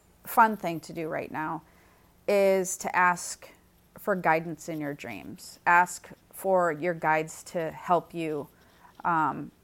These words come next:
in whatever it is that you're at wanting help with. Ask them to s-, help show you some clarity on something. Ask for a sign of something. Guides are really, really working with this energy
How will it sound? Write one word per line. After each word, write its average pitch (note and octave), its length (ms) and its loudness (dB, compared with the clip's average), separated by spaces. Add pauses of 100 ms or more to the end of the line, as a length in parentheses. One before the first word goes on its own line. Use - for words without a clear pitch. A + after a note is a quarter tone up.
in F3+ 220 0
whatever F3 420 2
it D#3+ 80 -4
is D3 160 -4
that A2+ 100 -8
you're A2 140 -6
at G#2+ 200 -2
wanting C#3+ 300 -8
help - 220 -14 (120)
with. - 120 -14 (200)
Ask F3+ 260 6
them F#3 180 -4
to F3 240 -4
s-, - 220 -12 (160)
help F#3 260 0
show - 280 -4
you E3+ 400 -4 (280)
some F3+ 180 -8
clarity C#3+ 420 0
on F2+ 160 -8
something. F#2+ 460 -14 (460)
Ask F3 340 4
for F3+ 260 0
a E3 140 0
sign D#3 580 -4
of G2 160 -6
something. - 520 -12 (300)
Guides A#3 420 4
are G3 140 0
really, F3 720 0 (100)
really A3 920 2 (160)
working F#3 440 2
with D#3+ 160 -4
this - 260 -6
energy D3 500 -6